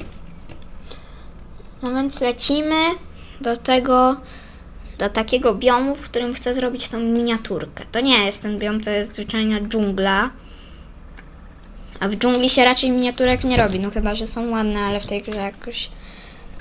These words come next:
dżungla. Tam jest ten biom, w którym chcę zrobić swoją miniaturkę. Tylko zanim zrobię tą miniaturkę,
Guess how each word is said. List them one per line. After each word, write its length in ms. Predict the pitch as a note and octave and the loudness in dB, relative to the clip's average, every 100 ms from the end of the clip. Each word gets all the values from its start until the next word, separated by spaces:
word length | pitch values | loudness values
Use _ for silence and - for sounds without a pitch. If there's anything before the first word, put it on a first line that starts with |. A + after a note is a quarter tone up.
| - | -4
dżungla. 340 | G#3+ G#3 G3 | -2 0 0
Tam 280 | G3+ C4+ C#4 | 6 6 6
jest 240 | C4 - | 4 2
ten 200 | A#3+ A#3 | 2 4
biom, 220 | A#3 A#3 A#3 | 6 4 2
w 40 | |
którym 280 | - A3+ A3 | 2 2 4
chcę 200 | G#3+ A3+ | 2 2
zrobić 320 | A3 G#3+ G#3 | 4 2 -2
swoją 220 | - G#3+ | 0 2
miniaturkę. 840 | G#3 G#3 G3+ G3 - G3 F#3 - - - - - - - - - - - - - | 2 2 2 0 -2 -4 -4 -12 -16 -16 -16 -16 -16 -18 -18 -20 -18 -18 -18 -10
Tylko 320 | - G3 G#3 | -2 -2 0
zanim 400 | A3 D#4+ F4 E4+ | 6 8 8 6
zrobię 300 | C4+ D4+ D4 | 8 8 8
tą 140 | C#4+ C4 | 6 4
miniaturkę, 1160 | B3 B3 D4 C#4 A3+ A3+ A3 F#3+ - D#3+ F3 | 4 4 4 4 4 2 2 0 -2 -4 -4